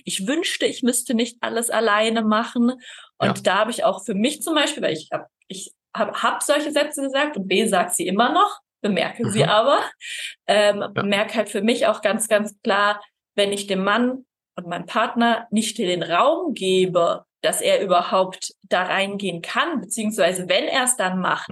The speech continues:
Speaker 1: auf seine Art und Weise, dann ist
Speaker 2: Mhm.
Speaker 1: es nicht gut genug. Damit lösche ich ja jedes Feuer, wenn eben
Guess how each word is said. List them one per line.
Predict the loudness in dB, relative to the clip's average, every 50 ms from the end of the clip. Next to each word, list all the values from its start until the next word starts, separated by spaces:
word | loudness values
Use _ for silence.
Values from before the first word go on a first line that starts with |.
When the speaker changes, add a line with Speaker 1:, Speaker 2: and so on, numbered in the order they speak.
| 0
Speaker 1:
auf | 2 2 2 2 -2 -12 -12
seine | -10 -4 0 2 2 4 2 2 2 2 0 0 0 2
Art | 2 2 2 0 -2 -4
und | -6 -6 -4 0
Weise, | 2 2 4 4 0 0 0 2 2 2 0 -2 -14 -16 -4 -2
dann | 0 0 2
ist | 0 0 0
Speaker 2:
Mhm. | 0
Speaker 1:
es | -2
nicht | -2 -4 -8 -8 -6 0
gut | 2 2 2 0 -2
genug. | -6 -6 -4 -2 0 0 -2 -2 -4 -14 _ -18 -16 -16 -16 -16 -6 -4
Damit | -2 -2 -2 -2 -4 -6 -8 -10 -10 _ _ _ _ -8
lösche | 0 2 2 4 4 2 0
ich | 0 0 2
ja | 0
jedes | 0 0 0 0 0 0 0 0 -2 -2
Feuer, | -2 -4 0 2 2 4 4 4 2 4 2 2 2
wenn | 2 0 0 -2
eben | -2 -4 -4 -4 -4 -6 -6 -6 -8 -14